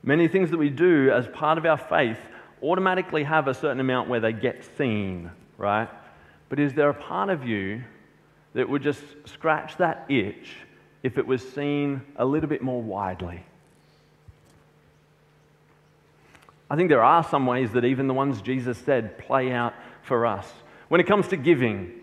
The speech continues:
uh, we, we don't declare our finances out here in church. But another member of the team gave a really helpful insight this week when I was talking to her. She said, Josh, in,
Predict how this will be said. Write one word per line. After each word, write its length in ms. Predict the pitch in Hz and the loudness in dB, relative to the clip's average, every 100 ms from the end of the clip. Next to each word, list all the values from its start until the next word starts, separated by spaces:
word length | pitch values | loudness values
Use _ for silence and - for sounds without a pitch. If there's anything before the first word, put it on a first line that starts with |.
| - | -4
uh, 60 | 135 | 0
we, 240 | 151 170 | 2 2
we 120 | 156 165 | 2 4
don't 380 | 180 180 170 | 4 4 2
declare 580 | 123 143 - 143 131 127 | 0 0 2 4 4 4
our 140 | 120 117 | 2 0
finances 760 | 127 123 120 113 - 110 104 - | 2 2 2 -2 -4 -6 -6 -2
out 260 | 110 104 - | 0 0 -4
here 300 | 113 110 104 - - | -4 -4 -4 -12 -8
in 160 | 117 107 | -4 -4
church. 420 | - 101 95 - - - - - - _ _ _ _ _ | -4 -6 -6 -10 -20 -20 -20 -20 -20 _ _ _ _ _
But 100 | 156 | 6
another 360 | 156 151 170 175 | 8 8 6 4
member 240 | 175 170 | 4 6
of 80 | 160 | 4
the 100 | 143 | 2
team 320 | - 170 180 147 | 2 2 4 4
gave 280 | 143 131 - | 2 0 -2
a 100 | 135 | 0
really 420 | 127 139 180 175 123 | 0 0 2 2 0
helpful 480 | 139 147 - 135 - | 2 0 0 -8 -6
insight 640 | 123 151 - 131 98 - 117 | -4 -4 0 0 0 -2 -6
this 180 | 104 | -4
week 220 | 113 101 - - - | -4 -6 -8 -18 -14
when 140 | - 135 | -4 -2
I 40 | |
was 100 | 123 | -2
talking 340 | 135 135 135 123 | -2 -4 -4 -4
to 80 | |
her. 60 | 113 | -4
She 100 | 123 | -2
said, 180 | 143 135 | -2 2
Josh, 200 | 165 170 | 0 2
in, 260 | 160 151 | 0 0